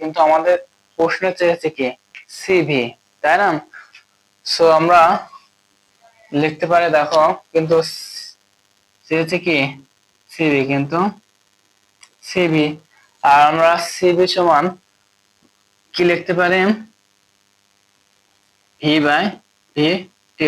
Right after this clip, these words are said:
যেটা সূত্র। তাহলে ভি by, এখানে তাত্ত্বিক বেগ, প্রকৃত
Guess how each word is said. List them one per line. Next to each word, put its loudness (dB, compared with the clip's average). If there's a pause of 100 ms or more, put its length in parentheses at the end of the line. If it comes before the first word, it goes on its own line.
(120)
যেটা 0
সূত্র। -6 (840)
তাহলে -2 (120)
ভি -2 (300)
by, 2 (680)
এখানে -2 (100)
তাত্ত্বিক -2
বেগ, 0 (340)
প্রকৃত 0